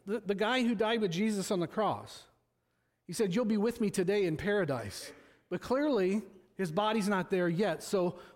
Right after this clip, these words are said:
what's the dude doing right now? What are all these people doing right now? Okay, so when the Apostles' Creed was written, there were some Christians who taught that after death, that the physical body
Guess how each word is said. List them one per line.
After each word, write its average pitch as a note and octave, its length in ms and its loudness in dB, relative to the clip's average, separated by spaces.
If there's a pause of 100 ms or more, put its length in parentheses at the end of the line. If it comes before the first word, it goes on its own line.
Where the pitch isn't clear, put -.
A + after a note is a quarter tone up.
what's A#3 240 -2
the C#4 120 -2
dude F#3 320 0
doing F3 340 0
right C#3+ 200 -2
now? C#3 280 -6 (1300)
What A3+ 160 -2
are D4 140 2
all A3+ 200 2
these A3 220 0
people G3+ 360 0
doing E3 360 0
right D#3+ 240 0
now? C3 380 -2 (500)
Okay, F3+ 80 -2
so F3 140 0
when F#3+ 160 2
the F#3+ 80 2
Apostles' C4 460 0
Creed A#3 340 -2
was D3+ 180 0
written, C3+ 480 -6 (680)
there G3 160 0
were B3+ 100 0
some A#3+ 160 -2
Christians G#3+ 380 -2
who G3+ 80 -2
taught G3 320 0
that F#3+ 100 2
after F#3+ 460 0 (420)
death, F3+ 380 0 (140)
that F3 120 0
the E3+ 100 0
physical G#3 500 0
body D#3+ 580 0